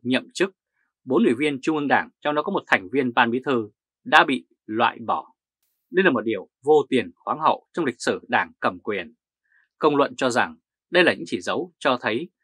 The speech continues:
Tổng Bí thư Tô Lâm sẽ mượn gió đốt lò của Tổng Trọng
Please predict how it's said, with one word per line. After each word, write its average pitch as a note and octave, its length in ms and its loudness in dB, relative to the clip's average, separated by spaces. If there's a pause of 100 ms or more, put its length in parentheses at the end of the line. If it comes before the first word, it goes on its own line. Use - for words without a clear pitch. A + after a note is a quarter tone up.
(340)
Tổng A#2+ 160 6
Bí C#3 80 0
thư F#3 140 -2
Tô E3+ 100 0
Lâm D#3+ 280 0
sẽ - 180 -10
mượn E3+ 280 -2
gió A#2+ 340 0 (100)
đốt G#3 220 0
lò A#2+ 280 6
của - 100 -14
Tổng F2 220 -6
Trọng - 200 0